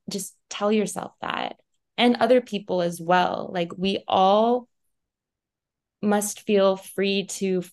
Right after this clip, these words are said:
feel these feelings, because if we don't, we're just going to be living these really, like, numb, sad,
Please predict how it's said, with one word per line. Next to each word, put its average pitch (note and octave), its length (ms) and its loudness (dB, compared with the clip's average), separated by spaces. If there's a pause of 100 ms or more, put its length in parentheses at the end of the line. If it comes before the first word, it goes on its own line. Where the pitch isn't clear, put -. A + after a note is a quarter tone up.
feel A3 300 2
these F3+ 400 -6
feelings, A#3 920 0 (800)
because G#3 300 -2
if G3 140 -4
we G3 120 0
don't, F3+ 640 0 (140)
we're F3+ 180 2
just F3+ 240 -4
going F#3 160 0
to F3+ 60 0
be F3 400 0
living F3 760 -2 (140)
these E3+ 320 -6
really, E3+ 600 2
like, E3 280 -4
numb, D#3+ 760 -2
sad, E3+ 800 -2